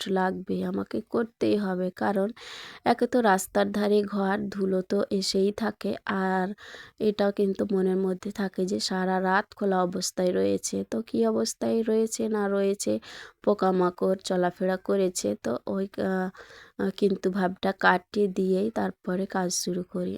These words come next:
আমি এইভাবে কিন্তু কাজগুলো করে থাকি।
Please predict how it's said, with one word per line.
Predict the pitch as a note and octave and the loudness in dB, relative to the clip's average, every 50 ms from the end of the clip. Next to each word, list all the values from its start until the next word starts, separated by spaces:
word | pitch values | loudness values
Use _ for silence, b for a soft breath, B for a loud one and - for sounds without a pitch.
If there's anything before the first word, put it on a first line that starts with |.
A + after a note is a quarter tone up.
| - - | -6 -4
আমি | G3 G3+ G#3 G#3+ | -2 0 2 2
এইভাবে | G#3 F#3+ F#3 F#3 F#3 F#3 F#3+ F#3 F#3+ F3+ F#3 | 4 2 2 0 -2 -4 -4 -4 -4 -6 -6
কিন্তু | - G3+ F#3+ F3+ - - - | -6 -6 -6 -6 -6 -8 -6
কাজগুলো | - G3+ F#3+ F3+ - - - F#3 F3+ F#3+ | -4 -4 -4 -4 -6 -6 -6 -6 -4 -4
করে | F#3+ - F#3 F3+ F3+ F#3 | -4 -4 -4 -4 -2 -4
থাকি। | - - F#3+ F#3 - - F#3 | -4 -6 -8 -8 -6 -6 -6